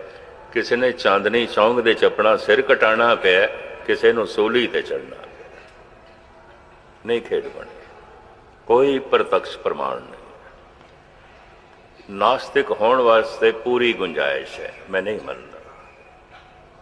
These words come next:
ਇਸ ਤਰ੍ਹਾਂ ਦੇ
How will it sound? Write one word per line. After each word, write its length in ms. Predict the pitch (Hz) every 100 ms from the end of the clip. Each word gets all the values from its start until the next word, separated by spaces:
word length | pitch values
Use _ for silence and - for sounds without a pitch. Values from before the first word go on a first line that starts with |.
| - - - - - - _ _ - _ _ _ _ _ _ _ _ - - _ _ _ _ - - - - _ _ -
ਇਸ 180 | 131 -
ਤਰ੍ਹਾਂ 220 | 143 123
ਦੇ 380 | 87 87 101